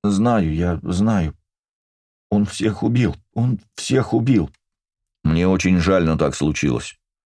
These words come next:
Мы довезём тебя до ближайшей относительно безопасной станции". "Что я там буду делать?" "Я не знаю, что ты будешь делать, но оставить ребёнка у себя я не могу. Сможешь встать?"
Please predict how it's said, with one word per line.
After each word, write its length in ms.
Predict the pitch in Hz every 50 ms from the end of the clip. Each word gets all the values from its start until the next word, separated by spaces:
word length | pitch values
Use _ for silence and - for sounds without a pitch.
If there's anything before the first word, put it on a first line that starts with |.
| _ _ _ _ _ _
Мы 180 | - 67 82 98
довезём 420 | 98 98 95 101 95 98 107 104
тебя 220 | 95 98 87 95 90
до 60 | 87
ближайшей 500 | 85 92 92 92 98 98 85 82 87 82
относительно 520 | 85 82 87 85 82 92 82 - 80 80
безопасной 540 | 76 73 73 82 82 - 85 78 - 85 78
станции". 600 | 76 - - 76 69 64 - - 65 58 58 - _ _ _ _ _ _ _ _ _ _ _ _ _ _ _ _ _ _ _ _ _ _ -
"Что 540 | - - - - _ _ _ - - 104 117
я 140 | 113 107 104
там 200 | - 104 104 101
буду 200 | 107 104 98 95
делать?" 460 | 78 82 90 87 90 98 95 - _ _ _ _ _ _ _ _ _ _ _ _ _ _ _ _ _ _ _ _ _ _ _ -
"Я 340 | - - 64 67 69 73 87
не 140 | 101 120 113
знаю, 300 | 87 82 95 113 123 117
что 160 | - - 107
ты 100 | 95 98
будешь 260 | 87 85 80 73 71
делать, 340 | 69 69 67 60 57 55 -
но 140 | 69 71 73
оставить 380 | 69 - - 67 78 95 95 101
ребёнка 400 | 101 98 90 92 98 101 87 95
у 100 | 95 92
себя 280 | - 87 82 82 85
я 140 | 87 92 95
не 80 | 98 101
могу. 460 | 101 98 90 73 71 82 87 85 - _ _ _ _ _ _ _ _ _ _ _ _ _ _ _ _ -
Сможешь 400 | - - 85 101 110 120 - -
встать?" 480 | - - - - 73 62 58 - -